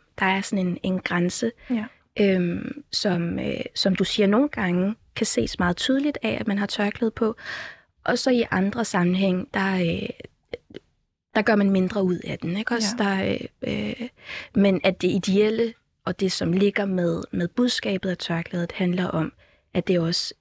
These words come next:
Speaker 1: en adfærd, og det er også, øhm, en, en, øh, en sådan øjensynlig, øhm, måde at vise, at jeg er muslim og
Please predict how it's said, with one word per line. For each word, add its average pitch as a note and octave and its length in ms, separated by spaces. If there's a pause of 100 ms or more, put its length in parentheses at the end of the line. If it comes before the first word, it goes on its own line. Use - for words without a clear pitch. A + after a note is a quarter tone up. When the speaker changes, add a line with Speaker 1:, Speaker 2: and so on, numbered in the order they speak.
Speaker 1:
en F#3 180
adfærd, E3+ 560 (120)
og - 140
det D#3+ 80
er D#3 60
også, E3 340 (500)
øhm, F3+ 520 (140)
en, F3 520 (140)
en, F3 460 (380)
øh, G3 140 (200)
en F#3 280
sådan F#3 260
øjensynlig, F3 760 (520)
øhm, E3 460 (220)
måde F#3 400
at F3 120
vise, F#3 400
at - 20
jeg E3+ 120 (140)
er E3+ 40 (440)
muslim G3 680
og E3+ 120